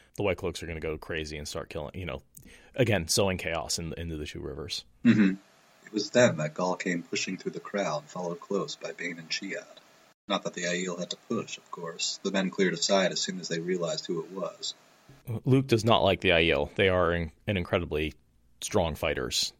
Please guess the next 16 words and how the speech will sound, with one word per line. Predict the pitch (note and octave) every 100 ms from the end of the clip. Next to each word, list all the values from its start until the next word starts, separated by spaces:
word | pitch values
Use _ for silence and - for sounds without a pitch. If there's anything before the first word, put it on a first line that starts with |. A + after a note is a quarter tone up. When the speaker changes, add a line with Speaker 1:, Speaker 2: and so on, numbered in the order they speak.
| _
Speaker 1:
and | F2 C2+ C2+ -
they, | -
like, | C#2 C2+ - _ _ -
help | - -
take | -
out | - -
his |
scouts, | - D#3+ D3 C#3 -
and | E2+
they're, | D#2 D#2
they're | F#2
a |
real | E2 D2+ C2
issue | - -
for | - D#2
him. | E2